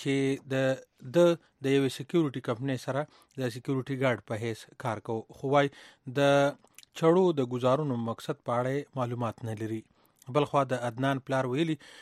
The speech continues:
پولیس یې د ده د مرګ نه خبر کړي دي او د ده عکسونه او نور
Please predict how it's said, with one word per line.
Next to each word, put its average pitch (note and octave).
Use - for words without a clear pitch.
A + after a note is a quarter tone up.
پولیس F3+
یې D#3+
د D3
ده C#3+
د C3
مرګ C3+
نه C3+
خبر B2
کړي F#3
دي F#3
او C#3+
د D3
ده D3+
عکسونه E3
او C3
نور B2